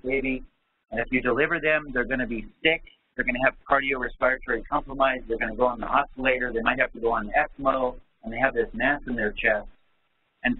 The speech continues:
so, uh, probably the exit procedure is the right thing to do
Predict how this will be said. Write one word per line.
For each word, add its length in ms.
so, 260
uh, 280
probably 520
the 100
exit 460
procedure 460
is 80
the 120
right 340
thing 160
to 80
do 360